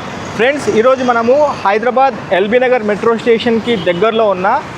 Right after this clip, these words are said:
గాయత్రి నగర్ క్రాస్ రోడ్స్లో ఉన్నాము. ఈ గాయత్రి నగర్ బస్ స్టాండ్ ప్రిమిసెస్లో మీ ముందుకు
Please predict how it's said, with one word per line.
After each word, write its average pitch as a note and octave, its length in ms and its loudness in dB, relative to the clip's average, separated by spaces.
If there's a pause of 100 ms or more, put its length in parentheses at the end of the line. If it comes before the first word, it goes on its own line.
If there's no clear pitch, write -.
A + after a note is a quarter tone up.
(260)
గాయత్రి A3 460 2
నగర్ B3 240 2
క్రాస్ G3+ 400 0
రోడ్స్లో A#3+ 340 2
ఉన్నాము. F#3 420 0 (380)
ఈ B3 160 0
గాయత్రి A3 520 0
నగర్ C#4 240 0 (340)
బస్ F#3 140 2
స్టాండ్ C#4 680 0
ప్రిమిసెస్లో B3 600 2
మీ A3 140 0
ముందుకు A3 520 2